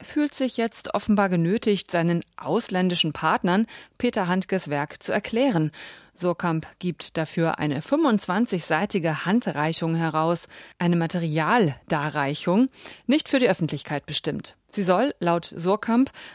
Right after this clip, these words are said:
mit den, Zitat, „falschen Behauptungen“ aufräumen, die über Handke im Umlauf seien. Besonders für die Länder, so heißt es, in denen die meisten schrägen,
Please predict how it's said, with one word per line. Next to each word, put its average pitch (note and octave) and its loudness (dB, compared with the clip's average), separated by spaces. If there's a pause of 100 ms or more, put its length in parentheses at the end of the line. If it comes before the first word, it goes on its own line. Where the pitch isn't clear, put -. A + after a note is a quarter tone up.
mit G3 0
den, E3+ 4
Zitat, D#3+ -2
„falschen F3 0
Behauptungen“ D#3+ 0
aufräumen, F3 2
die G3+ 2
über D#3+ -2
Handke E3 -4
im E3+ 0
Umlauf G3 2
seien. D#3 0 (300)
Besonders A3 2
für A3+ 0
die G3 -2
Länder, G3+ 2
so A3 2
heißt F#3+ 0
es, G#3 0
in E3 0
denen F#3+ 4
die D#3+ 0
meisten E3 0
schrägen, F3+ 0